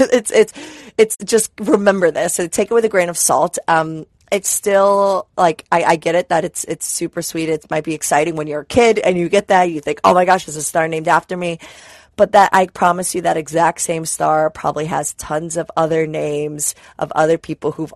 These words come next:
also purchased a certificate through other companies. So if, like, there's probably a dozen companies out there who do the star names,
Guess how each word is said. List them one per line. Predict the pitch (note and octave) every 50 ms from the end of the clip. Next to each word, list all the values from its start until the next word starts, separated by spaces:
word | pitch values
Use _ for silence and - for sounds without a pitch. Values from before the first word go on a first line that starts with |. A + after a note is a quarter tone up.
| -
also | D#3+ D#3 D#3 D3 - - D#3+ D#3
purchased | - - D3+ D#3 - D3+ - D#3+
a |
certificate | D3 - - D3 - - C#3+ - - - - C#3 A2 _
through | - C#3+ - -
other | E3 D3 D3+ D3+
companies. | - - - D3 D#3 - - - - - - - - - - - - - - - - _ -
So | - - - E3 D#3 D#3
if, | D#3 D#3 _ -
like, | D#3+ D#3 D3+ D3 - _ _ _ _ _ _ _ _ -
there's | E3+ F3 E3 - - - _ _ _ _ _ _ _ _
probably | - - F#3+ F#3 F#3 F3+ E3+
a | D#3+
dozen | D3 - C3 C#3+ C#3+ D#3+ D#3
companies | D3+ - D3+ D#3 D#3+ - D3+ D#3+ D#3 D3+
out | C3+ B2 - -
there | C#3 D3+
who | D3+ D3+
do | D3 D3+ D#3
the | - -
star | - - G3+ A3+ A#3
names, | A#3 A#3 A3 G#3+ -